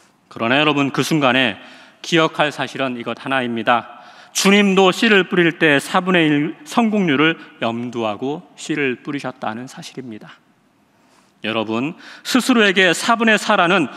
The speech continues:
너무 완벽한 것을 기대하지 마시기 바랍니다. 완벽함, 일의 성공은요, 우리 몫이 아닙니다. 그건 우리 주님의 영역입니다. 우리는 다만 씨를 뿌리는 것,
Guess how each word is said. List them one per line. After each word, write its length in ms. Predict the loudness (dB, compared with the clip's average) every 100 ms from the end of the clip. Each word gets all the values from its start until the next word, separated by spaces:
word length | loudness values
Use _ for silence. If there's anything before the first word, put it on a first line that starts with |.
| -6
너무 240 | 0 2 4
완벽한 560 | 4 4 0 0 -2
것을 440 | -2 0 0 0 -4 -14 _ _ -10
기대하지 760 | -4 0 2 0 -2 -8 -10 -14
마시기 360 | -14 -12 -14
바랍니다. 560 | -10 -10 -10 -10 -10 -12 _ _ _ _ -2
완벽함, 760 | 0 2 2 0 0 -2 -2 0
일의 240 | 2 2
성공은요, 640 | 2 0 2 0 0 -6 -8 -16 -20 _
우리 220 | 0 2
몫이 640 | 2 -2 -4 -4 -4 -4 -12
아닙니다. 520 | -16 -14 -16 -14 -14 -16 _ _ _ _ -12
그건 440 | -8 -8 -8 -12 -16 _ _
우리 220 | -4 -4 -4
주님의 500 | -4 -2 0 0 -2
영역입니다. 680 | -6 -8 -8 -8 -8 -8 -10 _ _ _ _ _ -10
우리는 340 | -4 0 0
다만 380 | 0 2 2 0 -4 -12
씨를 360 | -2 2 4 2
뿌리는 400 | 2 2 4 4
것, 180 | 2